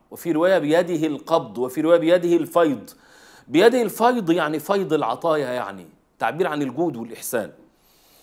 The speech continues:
الرواية الثالثة بيده القبض. القبض يعني إيه؟ الله هو القابض، قابض، القبض اللي هو الم-، الإمساك، هو اللي بيمسك،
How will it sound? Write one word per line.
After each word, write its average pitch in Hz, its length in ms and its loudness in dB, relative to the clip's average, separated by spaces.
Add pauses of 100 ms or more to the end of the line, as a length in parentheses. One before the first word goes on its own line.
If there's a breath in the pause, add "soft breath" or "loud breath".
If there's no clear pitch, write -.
(420 soft breath)
الرواية 147 200 4
الثالثة 214 360 0
بيده 190 440 0
القبض. 180 540 0
القبض 151 500 -4
يعني 165 240 0
إيه؟ 190 300 -2 (540)
الله 131 180 0
هو 165 160 4
القابض، 147 640 2
قابض، 139 520 -2
القبض 143 380 -8
اللي 151 120 -2
هو 160 60 4
الم-، 123 360 -2
الإمساك، 131 1000 -4 (920)
هو 214 160 -2
اللي 185 140 -2
بيمسك، - 760 -6